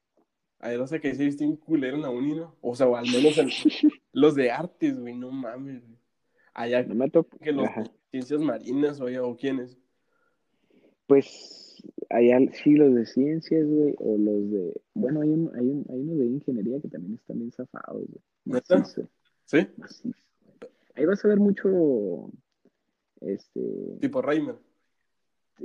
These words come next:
Speaker 2: No, tipo Avengers y la chingada, y Marvel y
Speaker 1: Ah, ya, ya.
Speaker 2: pelada, sí ves, sí ves, sí ves, este, unas diez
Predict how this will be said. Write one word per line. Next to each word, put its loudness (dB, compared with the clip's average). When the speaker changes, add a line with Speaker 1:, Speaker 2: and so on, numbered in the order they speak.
Speaker 2:
No, -4
tipo 2
Avengers 2
y 4
la 0
chingada, -8
y -10
Marvel -4
y -8
Speaker 1:
Ah, 2
ya, 0
ya. -2
Speaker 2:
pelada, 6
sí 6
ves, 6
sí 6
ves, 4
sí -4
ves, 4
este, -4
unas -4
diez 2